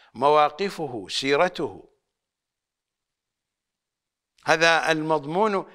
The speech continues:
ينطبق عليه وعلى غيره.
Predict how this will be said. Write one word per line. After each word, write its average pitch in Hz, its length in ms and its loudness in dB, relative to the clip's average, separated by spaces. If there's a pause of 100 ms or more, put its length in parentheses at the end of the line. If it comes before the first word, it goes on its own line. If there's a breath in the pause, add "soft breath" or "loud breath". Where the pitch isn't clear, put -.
(120)
ينطبق 165 680 0
عليه 190 480 4
وعلى 151 400 4
غيره. 147 640 -2